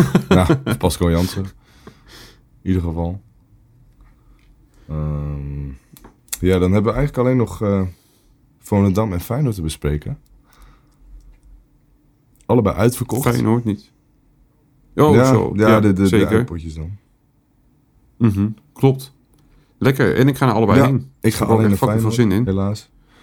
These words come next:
Speaker 2: Ik knipper er één keer met
Speaker 1: Nee,
Speaker 2: mijn
Speaker 1: eh,
Speaker 2: ogen
Speaker 1: dit
Speaker 2: en, eh, de kaarten waren uitverkocht voor Volendam. Wel goed,
Speaker 1: Ja,
Speaker 2: eh,
Speaker 1: dat was
Speaker 2: teken
Speaker 1: echt
Speaker 2: in ieder geval.
Speaker 1: bizar. Zeker. En het is gewoon, eh, positief. Je, je ziet, je merkt gewoon dat het leeft in, eh,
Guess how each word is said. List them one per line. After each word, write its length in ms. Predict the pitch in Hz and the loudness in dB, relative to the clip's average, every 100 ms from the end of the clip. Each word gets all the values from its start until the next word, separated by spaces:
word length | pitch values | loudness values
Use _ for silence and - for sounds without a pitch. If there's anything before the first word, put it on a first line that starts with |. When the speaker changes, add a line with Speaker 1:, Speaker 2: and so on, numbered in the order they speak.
| _ _ _ _ - | _ _ _ _ -12
Speaker 2:
Ik 120 | - _ _ | -12 _ _
knipper 280 | - 107 98 | 0 0 2
er 60 | 95 | 2
één 100 | 104 | 2
keer 80 | 98 | 4
met 100 | 95 | 4
Speaker 1:
Nee, 80 | |
Speaker 2:
mijn 120 | 98 101 | 4 4
Speaker 1:
eh, 40 | |
Speaker 2:
ogen 100 | 95 | 2
Speaker 1:
dit 100 | 95 90 | 2 0
Speaker 2:
en, 300 | 87 87 87 | 0 -4 -6
eh, 60 | |
de 60 | 87 | -6
kaarten 280 | 101 95 85 | -4 -4 -4
waren 160 | 80 | -4
uitverkocht 400 | 110 - - 104 | -4 -2 0 0
voor 100 | - | 0
Volendam. 560 | - 104 101 98 117 110 _ _ | 0 2 2 2 -2 -8 _ _
Wel 400 | 85 92 85 - _ - | 0 2 0 -4 _ -18
goed, 360 | - 104 82 | -4 -2 0
Speaker 1:
Ja, 100 | 92 | -2
Speaker 2:
eh, 60 | 82 | -2
Speaker 1:
dat 80 | 82 | -2
was 80 | 85 - | -6 -4
Speaker 2:
teken 180 | 98 98 | 0 0
Speaker 1:
echt 100 | 98 | 0
Speaker 2:
in 60 | |
ieder 160 | 104 101 | -2 -2
geval. 160 | 98 85 | -2 -2
Speaker 1:
bizar. 180 | 80 - _ _ _ _ _ _ _ _ _ _ | -2 -8 _ _ _ _ _ _ _ _ _ _
Zeker. 540 | - 113 95 95 110 - _ - _ _ _ - | -4 0 0 0 -4 -8 _ -20 _ _ _ -4
En 140 | 98 | -2
het 140 | 98 | -2
is 140 | 92 - | -4 -8
gewoon, 240 | 95 90 | -6 -4
eh, 180 | 92 87 | -2 -4
positief. 460 | - 98 - 104 90 | -4 -4 -4 -6 -4
Je, 220 | 92 95 | -4 -2
je 60 | 107 | -2
ziet, 220 | 101 117 | -2 -2
je 100 | 107 | 0
merkt 180 | 107 110 | 0 0
gewoon 120 | 107 107 | 0 -2
dat 120 | 98 | -2
het 100 | 104 | -4
leeft 440 | 107 101 95 - | 0 0 -2 -8
in, 260 | - 95 90 | -6 -4 -2
eh, 200 | 82 85 | -4 -6